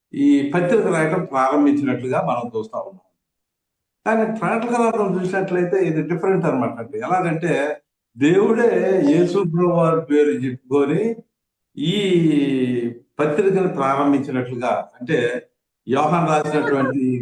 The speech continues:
గ్రంథాన్ని ప్రారంభించినట్లుగా మనం చూస్తా ఉన్నామండి. తక్కిన గ్రంథాలేమో దేవుడి పేరు, యేసు ప్రభు వారి పేరు చెప్పుకొని వారు ఆ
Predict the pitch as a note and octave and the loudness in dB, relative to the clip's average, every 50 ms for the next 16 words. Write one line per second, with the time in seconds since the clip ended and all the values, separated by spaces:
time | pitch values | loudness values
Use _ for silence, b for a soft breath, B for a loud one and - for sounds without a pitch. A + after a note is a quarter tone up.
0 | A#2 A#2 A#2+ D3 D3+ E3 E3 D#3+ D#3+ E3 D#3+ E3 D#3 D3+ C3+ C3+ B2+ B2 B2 B2+ | -6 -4 -2 -2 0 2 2 2 0 0 0 0 -2 0 0 0 -2 -2 -4 -4
1 | B2 B2 - B2 A#2+ - E3+ G#3+ B3 B3 - - _ _ _ B2+ B2+ C3 B2+ B2 | -6 -6 -6 -10 -6 -2 -2 -2 -2 -4 -8 -12 _ _ _ -2 0 0 0 0
2 | B2+ A#2+ A2+ - - A#2 A2 G#2+ G2+ G2+ F#2+ F#2+ F#2+ F2+ E2 F#2 F#2+ - _ _ | -2 -2 -4 -2 0 -2 -2 0 -2 -4 -6 -6 -8 -8 -12 -14 -16 -18 _ _
3 | _ _ F#3 F3 F3 - A#3 A#3 A3+ - G3+ G3+ G3+ G3 G3 G3 F#3+ G3 G3 G3 | _ _ -4 -4 -2 0 2 2 2 2 2 0 0 0 0 2 2 2 2 2
4 | G#3+ G#3+ F#3+ F3 F3+ G3 G3 - - _ _ _ _ _ _ A#2 D3 F3+ G#3 A3+ | 0 0 0 0 0 -2 -4 -6 -12 _ _ _ _ _ _ -2 2 4 4 4
5 | A#3 A3+ - - A3 G#3+ G#3+ A3 B3+ - A3 G#3 G3+ - G3+ A3 G3+ - G#3 G3+ | 4 2 2 2 4 4 4 4 2 2 2 0 0 0 -2 -2 -2 -2 0 2
6 | G3 G3 G3 G3 F3+ E3+ E3+ F#3+ F#3+ F#3+ F#3 E3+ - F#3+ F#3+ - - - G#3 G3+ | 2 4 4 2 2 2 2 2 4 4 2 2 2 0 0 0 0 0 0 0
7 | G3 F#3+ F3+ D#3+ D#3+ E3 E3 E3 E3 - - - - _ _ _ _ _ _ _ | 2 2 2 2 2 2 0 -2 -4 -6 -10 -20 -20 _ _ _ _ _ _ _
8 | _ - C#3 D#3 E3+ F3 F3 F3+ F3 E3+ D#3+ D#3 D3+ D3 D3 D3 D3 C#3+ C#3+ C#3+ | _ -4 0 2 2 2 2 2 2 2 2 2 2 2 2 2 0 0 -2 -2
9 | C#3 | -6